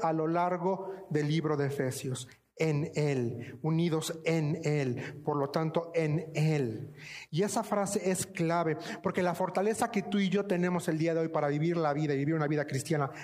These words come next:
efectiva proviene de nuestra unión con Cristo.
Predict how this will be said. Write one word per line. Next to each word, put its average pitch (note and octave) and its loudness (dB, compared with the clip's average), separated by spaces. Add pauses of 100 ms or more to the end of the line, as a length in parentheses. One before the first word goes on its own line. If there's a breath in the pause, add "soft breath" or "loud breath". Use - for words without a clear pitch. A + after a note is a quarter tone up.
(120)
efectiva F#3 0 (260 loud breath)
proviene G3+ 0
de D3+ 2
nuestra D#3 0
unión D#3 2
con D3 -2
Cristo. - -4